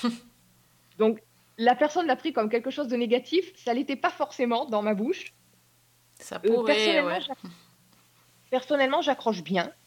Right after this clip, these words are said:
Speaker 1: Euh, je trouve que c'est, là aussi, c'est très élégant. C'est, moi, ça me, ça me plaît plutôt. Euh, j'ai envie de voir ce que ça va donner. J'ai pas de grosses inquiétudes parce que l'ensemble des quatre premiers épisodes est totalement maîtrisé.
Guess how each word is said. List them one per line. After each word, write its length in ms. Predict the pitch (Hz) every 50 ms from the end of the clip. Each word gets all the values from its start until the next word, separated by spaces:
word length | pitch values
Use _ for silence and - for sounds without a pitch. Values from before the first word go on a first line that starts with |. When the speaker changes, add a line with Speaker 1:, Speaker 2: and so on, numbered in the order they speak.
| _ _ _ _ _ _ _ _ -
Speaker 1:
Euh, 300 | 196 196 202 196 190 - - -
je 100 | 175 -
trouve 160 | - - 277
que 60 | - 233
c'est, 180 | 233 220 226 - _ _ _ _ -
là 180 | 220 247 254
aussi, 240 | 262 247 - - 262
c'est 140 | - - 202
très 280 | 208 - - 247 220 240
élégant. 460 | 226 220 214 190 185 220 233 254 269
C'est, 460 | - - - - 196 190 185 185 185 185 - _ _ _ _ _ _ _ _ _ _ _ _ _ _ _ _ _ -
moi, 180 | 214 254 339
ça 140 | 339 - 302
me, 240 | 262 240 233 233 226
ça 200 | 220 - 269 262
me 120 | 262 247
plaît 220 | 214 - 277 320 311
plutôt. 560 | - 269 247 - - 214 214 262 370 - - - -
Euh, 180 | 208 208 208 214
j'ai 280 | 196 - 185 190 233
envie 260 | 233 240 247 220 254 226
de 80 | 254
voir 160 | 226 247 247
ce 60 | - -
que 60 | 208
ça 120 | - 214
va 120 | 190 208 196
donner. 480 | 185 220 214 214 226 254 349 370 - -
J'ai 240 | 175 - 190 226
pas 220 | 220 - - 294 294
de 100 | 285 277
grosses 280 | 226 247 285 277 240
inquiétudes 460 | 254 247 - - 254 220 - 359 392 -
parce 180 | 233 226 226 -
que 100 | - 226
l'ensemble 600 | 220 240 247 240 - - 302 285 294 240 226 208
des 120 | 185 208
quatre 200 | 208 - 254 254
premiers 320 | - - 254 254 254 240 226
épisodes 380 | 226 220 240 233 226 247 226
est 100 | 214 202
totalement 340 | 226 226 220 240 220 220 226
maîtrisé. 560 | 226 214 208 - - 220 185 208 233 302 -